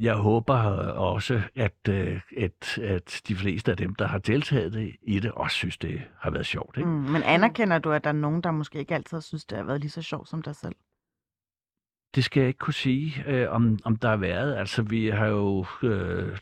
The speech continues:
Speaker 1: da jeg jo selv, øh, fik ørerne, øh, i maskinen her, i metoo-maskinen for fem år siden,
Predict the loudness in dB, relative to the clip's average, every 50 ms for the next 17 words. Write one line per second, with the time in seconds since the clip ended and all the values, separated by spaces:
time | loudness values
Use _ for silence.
0 | -4 -2 0 2 2 2 2 0 0 0 0 0 0 -2 -4 -2 -2 0 0 0
1 | 0 0 0 0 2 2 2 2 2 2 2 0 0 0 0 0 0 0 2 2
2 | 2 0 0 0 0 0 0 2 2 2 4 4 2 2 0 0 0 0 2 2
3 | 2 2 0 0 0 0 0 0 0 0 0 0 0 2 2 2 0 0 0 0
4 | -2 -2 -2 -4 -2 -2 -2 0 0 0 0 0 -2